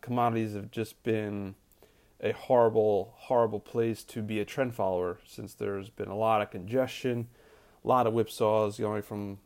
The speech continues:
you know, long to short to flat to long and short again. It's just been a total, total mess.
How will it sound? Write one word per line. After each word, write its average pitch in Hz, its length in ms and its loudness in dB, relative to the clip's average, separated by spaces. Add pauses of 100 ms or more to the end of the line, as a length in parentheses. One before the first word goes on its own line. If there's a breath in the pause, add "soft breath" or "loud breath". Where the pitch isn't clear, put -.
(220)
you 104 160 -10
know, 87 160 -10 (300)
long 117 420 2
to 113 160 -4
short 110 480 4
to 101 120 -6
flat 107 500 -2
to 95 280 -4
long 104 440 -2
and 98 100 -10
short 107 280 0
again. 98 280 -4
It's 95 140 -10
just - 220 -10
been 101 100 -2
a 98 80 -8
total, 135 380 6
total 113 260 4
mess. 113 460 0